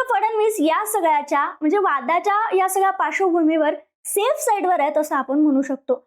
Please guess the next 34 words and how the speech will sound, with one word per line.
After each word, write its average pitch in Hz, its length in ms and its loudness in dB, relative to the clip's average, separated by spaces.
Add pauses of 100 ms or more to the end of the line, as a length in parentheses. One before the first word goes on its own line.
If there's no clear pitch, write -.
(280)
कारण 453 240 0
आता 480 180 -2
ते 480 100 -2 (140)
आरामात 440 340 0
म्हणू 427 180 2
शकतात 339 440 -2
की 415 160 -2
मराठ्यांच्या 392 580 0
मागणीनुसार 320 720 0
जीआर 302 220 0
काढला, 294 340 0 (340)
उपोषण 320 480 0
संपलं, 320 400 0 (320)
त्यांनी 277 180 0
तो 294 160 0
जीआर 302 260 0
मान्य 285 360 0
केला 359 280 0 (340)
आणि 427 120 0
यात 508 280 2
मग 466 220 0
आमची 427 180 -2
काहीच 440 360 0
चूक 427 220 0
नाहीये. 339 240 2 (460)
पण 330 160 0
लक्षात 320 400 -2
घ्या, 233 280 -2 (300)
पडद्यामागं 262 640 2
त्यांनी 277 240 2 (100)
ओबीसी 349 460 0
मंत्र्यांना 254 600 0 (120)
आपली 247 280 -6
ताकद 247 420 -2